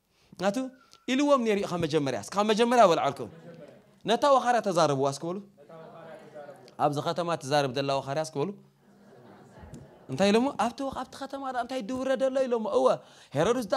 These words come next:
ቀትለካ እንዲ ድብለካ ደሎ ኢሎ። ንመን? ኢሎ። ንዓኻ፣ ንዓይ ኢልዎም። ነታ ወኻርያ ተዛረብዋ ኢልዎ። እንታይ ተዛረብዋ ነታ ወኻርያ? ሎሞ ኣጋንንት ኸውፅእ እየ፣ ጽባሕ ኣጋንንት ኸውፅእ እየ። ድሕሪ ጽባሕ ከዓ ክስቀል ተኾይኑ ባዕለየ ርእሰይ ድበኪ።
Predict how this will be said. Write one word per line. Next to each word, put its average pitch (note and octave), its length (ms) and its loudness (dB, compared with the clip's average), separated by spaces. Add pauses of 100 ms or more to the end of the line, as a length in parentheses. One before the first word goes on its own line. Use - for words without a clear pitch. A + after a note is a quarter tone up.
ቀትለካ B3+ 420 -4
እንዲ C4 160 -4
ድብለካ B3 360 -6
ደሎ C4 220 -4
ኢሎ። A#3 140 -4 (180)
ንመን? C4+ 420 0 (360)
ኢሎ። F#3+ 100 -2 (360)
ንዓኻ፣ C4 320 4 (160)
ንዓይ F4 460 8
ኢልዎም። D#3 340 0 (460)
ነታ E3+ 240 -8
ወኻርያ D#3+ 320 -2
ተዛረብዋ A#2 480 -8
ኢልዎ። G2 200 -12 (840)
እንታይ A#3+ 120 6
ተዛረብዋ B3 380 4
ነታ A#3+ 220 2
ወኻርያ? C4+ 320 8 (340)
ሎሞ G#3 180 6
ኣጋንንት D3+ 400 2
ኸውፅእ D3 320 -2
እየ፣ D3+ 160 -2 (480)
ጽባሕ C4+ 260 10 (100)
ኣጋንንት D3+ 360 2
ኸውፅእ D3 380 0
እየ። D#3 180 0 (300)
ድሕሪ B3+ 240 4
ጽባሕ C#4 220 -2
ከዓ G3+ 180 0 (300)
ክስቀል - 380 -8
ተኾይኑ G#3 300 -10
ባዕለየ G3+ 480 -2
ርእሰይ D3+ 280 -4
ድበኪ። A2 260 -12